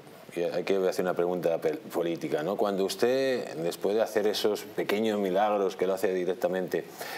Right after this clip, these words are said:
eh, oye, por ejemplo, a miembros de la izquierda, de Más Madrid y del pesoe, y dice que la sanidad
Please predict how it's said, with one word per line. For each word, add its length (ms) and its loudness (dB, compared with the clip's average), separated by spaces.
eh, 100 0
oye, 300 2
por 120 2
ejemplo, 640 2
a 100 2
miembros 500 0
de 140 0
la 120 0
izquierda, 460 0
de 120 0
Más 180 -2
Madrid 400 0
y 60 0
del 160 0
pesoe, 360 0
y 100 -2
dice 380 0
que 160 0
la 200 2
sanidad 500 0